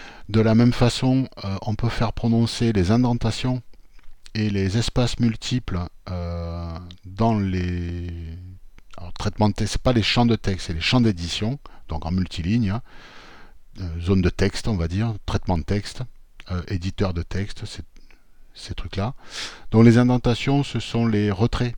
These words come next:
en nombre d'espaces, c'est surtout utilisé quand on code, quand on développe, euh, pour organiser les blocs de code.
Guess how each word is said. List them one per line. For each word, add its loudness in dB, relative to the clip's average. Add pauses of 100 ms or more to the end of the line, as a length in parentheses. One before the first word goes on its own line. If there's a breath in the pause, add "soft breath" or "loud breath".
(840)
en 0
nombre 4
d'espaces, 0
c'est -2
surtout -4
utilisé -2
quand -4
on -2
code, -4
quand -4
on 0
développe, -2 (760 loud breath)
euh, -4
pour -6
organiser 0
les 0
blocs -4
de -2
code. -2